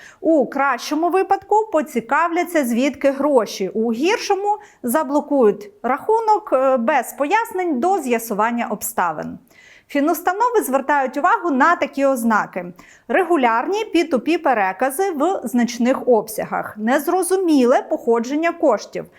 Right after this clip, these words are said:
операції з купівлі-продажу криптовалюти, отримання платежів за кордону та транзитний характер операцій.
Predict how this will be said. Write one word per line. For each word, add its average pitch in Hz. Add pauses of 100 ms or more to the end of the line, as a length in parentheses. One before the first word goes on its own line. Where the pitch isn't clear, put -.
(220)
операції 254
з 202
купівлі-продажу 226
криптовалюти, 208 (360)
отримання 247
платежів 226
за 202
кордону 359
та 269
транзитний 208
характер 220
операцій. 202